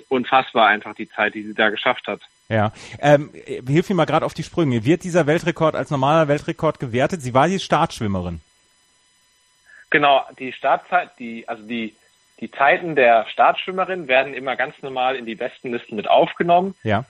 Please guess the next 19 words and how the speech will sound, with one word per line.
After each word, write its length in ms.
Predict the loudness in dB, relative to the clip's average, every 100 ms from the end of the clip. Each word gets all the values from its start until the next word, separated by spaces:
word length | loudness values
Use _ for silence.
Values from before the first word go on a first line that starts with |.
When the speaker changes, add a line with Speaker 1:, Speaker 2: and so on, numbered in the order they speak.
| -4
Speaker 1:
Insofern 640 | -2 2 0 2 2 2
es 180 | -4 -2
eine 680 | 0 0 0 -6 -6 -6 0
reine, 480 | 0 0 -6 -8 -12 _ _ -8
also 160 | -4
eine 180 | -2 -4
geschlechtsgleiche 880 | -8 -2 -2 -2 -12 -2 2 2 0
Staffel 360 | 0 0 0 -6
ist. 240 | -10 -2
Bei 320 | 2 2 0
Mixed-Staffeln 1120 | 0 -4 -4 -20 _ -12 0 0 0 -4 -6 -10 _ _ _ _ _ _ 0
zählt 240 | 2 2
die 140 | -4 -10 0
Zeit 260 | 2 2 0
der 140 | -8
Startschwimmer 720 | 0 0 0 -6 -6 -4 -6 -8
eben 240 | -8 -8
nicht, 360 | -6 -6 -6 -6
Speaker 2:
Mhm. 220 | -2 -2